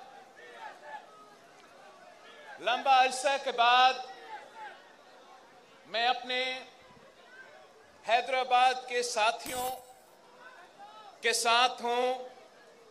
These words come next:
इतने अरसे बाद मैं अपना शहर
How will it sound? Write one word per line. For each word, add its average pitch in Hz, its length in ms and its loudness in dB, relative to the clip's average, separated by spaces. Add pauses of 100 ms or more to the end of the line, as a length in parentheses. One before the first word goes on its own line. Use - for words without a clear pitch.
(840)
इतने 247 240 -8
अरसे 254 380 -2
बाद 254 540 2 (1120)
मैं 233 140 2
अपना 262 380 4
शहर 262 680 2